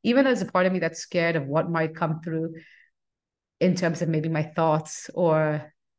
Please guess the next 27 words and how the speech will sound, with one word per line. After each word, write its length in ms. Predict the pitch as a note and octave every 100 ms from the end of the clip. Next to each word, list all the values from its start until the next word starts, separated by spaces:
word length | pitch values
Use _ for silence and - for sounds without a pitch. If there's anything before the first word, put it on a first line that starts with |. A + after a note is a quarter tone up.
| _ _ _ _ _ _
whatever 420 | D3+ E3 D#3+ D3+
else 300 | - D3+ D#3
you 100 | E3
feel 340 | D3+ - D#3+ D3+ -
is 280 | D#3 D3+ D3 -
holding 240 | D#3 D#3
you 80 | D#3
back 240 | D#3 D#3
from 160 | - D3+
doing 240 | D3+ D#3+
so, 320 | D#3 A#3+ D4 - _ _ _ _ _ _ _ _ _ _ _
I 60 | G3+
want 200 | A3+ C4
you 80 | C#4
to 80 |
challenge 280 | - F3+ F#3
that 180 | D3 C#3+
and 100 | -
ask 140 | E3+ E3+
yourself, 220 | F3+ F3 -
"What 160 | F3
if 100 | F#3 F#3
this 220 | F3+ F3
ends 160 | E3+ D#3
up 80 | E3
being 180 | D#3 D#3
the 140 | C#3+